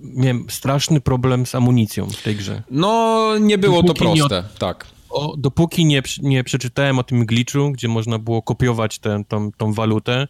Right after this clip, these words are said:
Speaker 2: Okej.
Speaker 1: i nasrałem tego, wiesz, miałem po prostu amunicji więcej niż mogłem, wiesz, po kieszeniach naładować, to
Speaker 2: Mhm.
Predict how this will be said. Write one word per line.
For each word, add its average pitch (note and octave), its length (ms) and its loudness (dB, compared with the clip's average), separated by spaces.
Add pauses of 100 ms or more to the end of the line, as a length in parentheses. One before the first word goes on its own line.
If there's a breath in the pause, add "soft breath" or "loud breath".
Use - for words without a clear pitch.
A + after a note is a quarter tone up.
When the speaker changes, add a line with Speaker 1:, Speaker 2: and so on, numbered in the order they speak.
(180)
Speaker 2:
Okej. G2 220 -2
Speaker 1:
i A#2 40 2
nasrałem A#2+ 480 2
tego, A2+ 640 0
wiesz, G#2+ 340 -4
miałem A2+ 220 0
po - 60 -4
prostu A2+ 200 -2
amunicji A#2+ 440 2
więcej A#2 320 0
niż A2+ 140 0
mogłem, A2 420 -2 (100)
wiesz, G#2+ 200 -8
po - 120 -2
kieszeniach A2+ 440 0
naładować, G#2+ 540 -2
to B2 160 0
Speaker 2:
Mhm. A#2+ 220 0